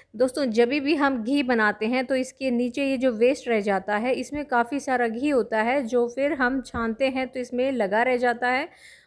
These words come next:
और काफ़ी सारा घी भी वेस्ट होता है। तो एक बेस्ट तरीका मैं आपको बताने वाली हूँ, जब भी आप घी बनाएं तो उस बर्तन में आप पानी भर दें। तो पानी ऊपर तक भर दें, क्योंकि घी ऊपर फ्लोट करेगा, ऊपर आ जाएगा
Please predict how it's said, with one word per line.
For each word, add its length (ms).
और 160
काफ़ी 340
सारा 260
घी 200
भी 140
वेस्ट 280
होता 200
है। 80
तो 140
एक 340
बेस्ट 340
तरीका 460
मैं 140
आपको 220
बताने 360
वाली 260
हूँ, 180
जब 200
भी 200
आप 180
घी 340
बनाएं 380
तो 120
उस 160
बर्तन 400
में 180
आप 300
पानी 400
भर 240
दें। 240
तो 120
पानी 340
ऊपर 300
तक 140
भर 180
दें, 180
क्योंकि 400
घी 340
ऊपर 380
फ्लोट 360
करेगा, 440
ऊपर 500
आ 140
जाएगा 500